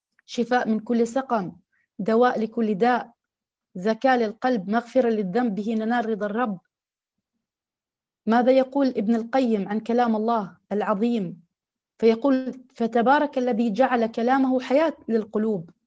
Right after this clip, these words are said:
وشفاء لما في الصدور، وبالجملة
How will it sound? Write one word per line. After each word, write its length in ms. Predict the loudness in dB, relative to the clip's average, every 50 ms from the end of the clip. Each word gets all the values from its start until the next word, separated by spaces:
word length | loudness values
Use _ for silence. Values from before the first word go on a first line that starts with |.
| _ _ _ _ _ _ _ -2
وشفاء 540 | 0 0 0 0 -2 -4 2 2 2 2 2
لما 240 | 2 0 0 0 -2
في 80 | -4
الصدور، 500 | -8 -10 -4 -4 -2 -2 0 0 0 2
وبالجملة 720 | 2 2 2 4 4 2 2 2 2 4 4 2 2 -2 -4